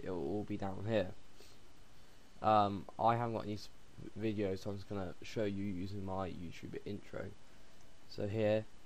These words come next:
you drag it in here, and it'll ask for a dimension size. Um, you want to choose YouTube and H D, so this will make it the same size of the YouTube video box, so it'll fit the whole screen on YouTube, and there's no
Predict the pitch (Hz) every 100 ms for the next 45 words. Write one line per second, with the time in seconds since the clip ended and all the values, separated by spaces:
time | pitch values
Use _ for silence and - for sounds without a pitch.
0 | - - 95 120 117 - - 110 107 104
1 | 110 113 - - - - - 98 107 110
2 | 104 110 101 101 107 110 - 107 101 104
3 | 113 135 143 - - - - - - -
4 | - - 110 107 110 110 98 - 117 101
5 | 104 101 - - 110 113 101 - 101 -
6 | - 107 101 - 104 - - 98 101 113
7 | - - - - 110 - 110 107 101 110
8 | - - - 110 107 - 104 101 104 98
9 | 101 101 - 101 95 101 95 95 - 95
10 | 101 - - - - 92 101 - - 98
11 | 107 101 - 107 101 95 95 95 - -
12 | 95 101 95 92 98